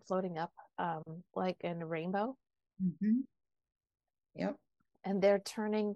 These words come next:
Speaker 1: from physical into sparkles and ascending up the rainbow.
Speaker 2: Yep. And what we're doing by raising their frequency here is it makes that transition easier on them.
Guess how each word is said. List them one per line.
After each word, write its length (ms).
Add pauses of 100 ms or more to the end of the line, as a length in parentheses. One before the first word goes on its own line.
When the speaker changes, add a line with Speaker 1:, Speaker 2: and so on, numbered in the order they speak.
(120)
Speaker 1:
from 320 (280)
physical 680
into 500
sparkles 840 (160)
and 180 (300)
ascending 580
up 140
the 80
rainbow. 400 (380)
Speaker 2:
Yep. 180 (1500)
And 180
what 300
we're 180
doing 480
by 100
raising 440
their 120
frequency 640
here 380
is 140
it 100
makes 260
that 180
transition 680
easier 460
on 160
them. 360